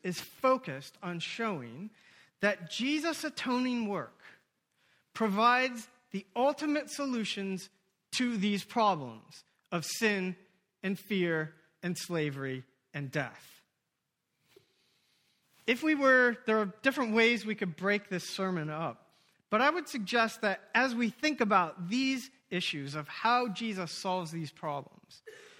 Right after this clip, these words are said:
we see in Hebrews two through four in particular, an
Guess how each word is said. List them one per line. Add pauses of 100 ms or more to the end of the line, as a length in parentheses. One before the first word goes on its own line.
(300)
we
see
in
Hebrews
two
through
four
in
particular, (380)
an